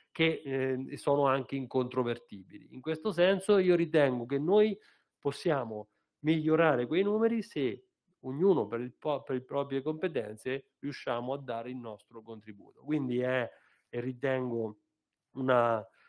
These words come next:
veramente una grande conquista quella che facciamo, quella che riusciamo a fare tutti insieme questa mattina, però è un punto di partenza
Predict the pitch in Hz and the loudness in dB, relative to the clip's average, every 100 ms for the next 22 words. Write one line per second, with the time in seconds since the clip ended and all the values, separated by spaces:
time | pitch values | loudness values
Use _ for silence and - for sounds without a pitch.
0 | _ _ 131 147 165 156 139 123 135 143 | _ _ -6 -2 -4 -4 -6 -4 -4 -4
1 | 127 123 117 117 143 123 - 117 113 110 | -4 -6 -10 -8 -6 -6 -12 -16 -14 -14
2 | 110 - 117 - 117 110 113 113 - 117 | -16 -14 -14 -6 -6 -4 -6 -8 -6 -6
3 | 117 120 120 120 - 147 123 - 135 113 | -6 -6 -8 -10 -6 -4 -4 -4 -6 -4
4 | 113 - 117 110 113 113 113 123 113 117 | -8 -10 -12 -8 -8 -8 -10 -10 -10 -10
5 | - 127 131 180 - _ _ _ 208 226 | -8 -4 -2 -2 -4 _ _ _ 2 2
6 | 170 139 151 135 135 131 131 - 135 98 | 2 0 -2 0 -2 -2 -8 -10 -10 -12
7 | _ | _